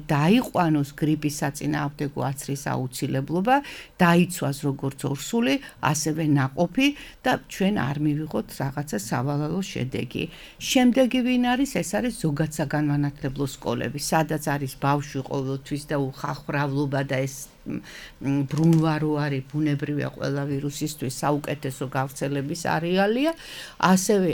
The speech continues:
არის სკოლამდელი დაღზ-, აღზრდის დაწესებულებები და იგულისხმება იქაც და იქაც, მ, ისა,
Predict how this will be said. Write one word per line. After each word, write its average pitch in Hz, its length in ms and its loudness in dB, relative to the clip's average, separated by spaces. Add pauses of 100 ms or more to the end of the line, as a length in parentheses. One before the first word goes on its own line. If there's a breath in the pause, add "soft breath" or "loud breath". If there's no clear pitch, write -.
(100)
არის 147 360 0
სკოლამდელი 156 800 0
დაღზ-, 131 500 -2
აღზრდის 139 540 -4
დაწესებულებები 147 1300 0
და 143 200 0
იგულისხმება 147 840 -2
იქაც 147 420 0
და - 160 -6
იქაც, 131 340 -2 (480 loud breath)
მ, 135 280 -2 (1040)
ისა, - 340 -4